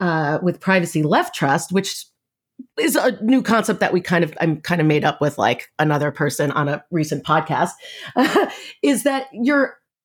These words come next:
you're, it, you could actually prove privacy assurance if you're putting in place measurable, quantifiable, verifiable, and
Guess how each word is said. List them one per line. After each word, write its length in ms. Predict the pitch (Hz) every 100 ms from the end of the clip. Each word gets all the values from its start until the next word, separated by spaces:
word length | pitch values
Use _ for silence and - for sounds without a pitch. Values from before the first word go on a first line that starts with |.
| _ -
you're, 240 | 262 -
it, 300 | 277 - 220 -
you 200 | 262 277
could 160 | 262 -
actually 500 | 285 - 294 202 - _ _ _ _
prove 260 | - 277 -
privacy 420 | 220 214 196 190
assurance 640 | 170 - 226 151 - - -
if 160 | 190
you're 160 | 196 180
putting 300 | - 226 214
in 100 | 175
place 380 | - 208 170 170
measurable, 600 | 165 165 165 151 156 156
quantifiable, 840 | - 151 151 151 143 143 120 139
verifiable, 920 | 147 143 139 139 135 143 143 143 143 -
and 180 | 143